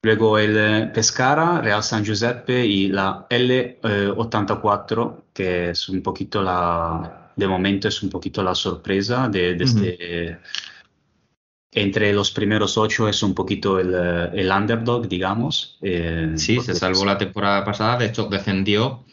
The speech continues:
Speaker 2: y un, por decisión de la federación volvió a entrar en, en la primera división y ahí está ahora mismo en, en playoff.
Speaker 1: Sí, es una...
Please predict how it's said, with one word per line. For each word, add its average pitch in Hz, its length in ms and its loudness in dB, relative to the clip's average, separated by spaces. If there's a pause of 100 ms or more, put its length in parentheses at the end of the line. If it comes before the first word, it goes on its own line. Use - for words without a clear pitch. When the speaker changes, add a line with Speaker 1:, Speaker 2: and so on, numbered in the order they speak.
(220)
Speaker 2:
y 98 220 2
un, 87 760 0
por 98 140 0
decisión 92 400 0
de 92 100 4
la 90 180 2
federación 101 720 2
volvió 95 320 2
a 87 40 0
entrar 90 280 0
en, 85 380 -4
en 92 200 0
la 90 140 2
primera 95 300 0
división 92 400 0
y 120 40 2
ahí 85 120 0
está 82 180 -4
ahora 82 120 -2
mismo 85 280 0
en, 82 280 -4 (140)
en 85 180 -4
playoff. 90 320 0 (840)
Speaker 1:
Sí, 151 240 4
es 101 420 2
una... 98 800 0